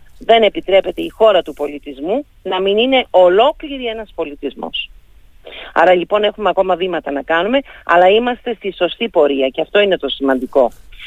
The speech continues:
Και είμαστε και, στη, και, και σε αυτό που λέμε ότι η κυβέρνηση είναι κοντά στον πολιτισμό. Υπάρχουν πράγματα που δεν γίνανε όμως και πρέπει να γίνουνε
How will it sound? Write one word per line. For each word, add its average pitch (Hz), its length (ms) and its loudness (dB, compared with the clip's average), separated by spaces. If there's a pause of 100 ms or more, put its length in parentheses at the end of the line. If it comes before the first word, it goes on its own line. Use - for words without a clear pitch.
(120)
Και 220 160 4 (160)
είμαστε 302 320 0
και, 170 200 -4
στη, 165 280 -6
και, 185 120 4
και 175 200 0
σε 175 120 0
αυτό 175 260 2
που 175 120 -8
λέμε 170 300 2 (240)
ότι 180 340 2
η 165 120 -18
κυβέρνηση 175 380 -4
είναι 175 100 -10
κοντά 165 240 -4
στον 156 140 -12
πολιτισμό. 135 560 -8 (200)
Υπάρχουν 254 540 0
πράγματα 180 560 0
που 214 140 -14
δεν 170 220 -6
γίνανε 131 400 -2
όμως 202 280 0
και 185 120 0
πρέπει 175 260 0
να 135 80 0
γίνουνε 135 480 -2